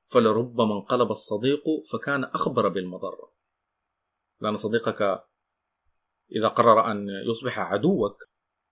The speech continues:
فإنه سيكون أشد ضررا من أعدائك الآخرين، لأنه عليم بأسرارك.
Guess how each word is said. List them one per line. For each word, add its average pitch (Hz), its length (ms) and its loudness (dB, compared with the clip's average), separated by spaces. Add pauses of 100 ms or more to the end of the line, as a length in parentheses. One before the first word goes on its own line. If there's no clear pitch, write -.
(200)
فإنه 120 260 2
سيكون 120 420 0
أشد 135 220 -6
ضررا 117 420 0
من 95 280 -8 (880)
أعدائك 117 340 4
الآخرين، 110 560 -2
لأنه 104 540 -4 (500)
عليم 110 420 2
بأسرارك. - 540 -10